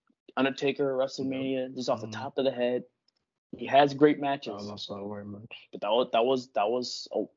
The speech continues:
Speaker 1: you know, decade ago. And he's been away for a long time before he got back to A E W. He's been away for, what, seven years?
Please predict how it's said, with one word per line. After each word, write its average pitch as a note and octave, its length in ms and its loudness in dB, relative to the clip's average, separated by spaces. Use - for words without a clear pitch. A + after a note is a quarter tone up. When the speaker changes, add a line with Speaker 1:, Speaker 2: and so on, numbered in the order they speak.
Speaker 1:
you A3 140 -4
know, B3+ 220 -4
decade F3+ 300 8
ago. A2 300 -4
And A#2+ 100 0
he's B2+ 120 2
been D3 180 4
away D3+ 300 6
for D3+ 200 -2
a B2+ 60 -2
long D3+ 380 -2
time E3+ 260 -8
before C#3+ 260 -8
he D3 80 -2
got D3+ 220 -4
back D3+ 160 -4
to - 120 -8
A D3+ 60 -2
E D3 200 0
W. C3 340 -4
He's A#2+ 140 -2
been C#3 140 -2
away C3 220 0
for, B2 180 -8
what, G#2 140 -8
seven E3 400 2
years? E3 480 2